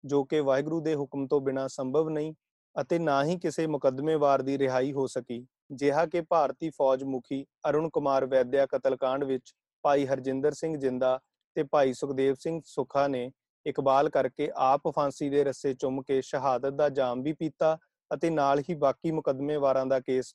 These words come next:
ਬਰੀ ਵੀ ਹੋ ਗਿਆ। ਭਾਈ ਬਲਵੰਤ ਸਿੰਘ ਰਾਜੋਆਣਾ ਤੋਂ ਇਲਾਵਾ ਭਾਈ ਸ਼ਮਸ਼ੇਰ ਸਿੰਘ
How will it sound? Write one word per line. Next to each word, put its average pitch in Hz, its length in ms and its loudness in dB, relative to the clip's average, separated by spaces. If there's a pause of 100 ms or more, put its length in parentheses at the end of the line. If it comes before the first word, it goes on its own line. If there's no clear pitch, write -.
(140)
ਬਰੀ 135 220 2
ਵੀ 139 160 -6
ਹੋ 131 160 -4
ਗਿਆ। 113 220 -6 (520)
ਭਾਈ 165 140 6
ਬਲਵੰਤ 143 420 2
ਸਿੰਘ 180 220 -4
ਰਾਜੋਆਣਾ 143 480 2
ਤੋਂ 165 220 -2
ਇਲਾਵਾ 123 500 2 (200)
ਭਾਈ 147 160 2
ਸ਼ਮਸ਼ੇਰ 131 480 -2
ਸਿੰਘ 156 280 -6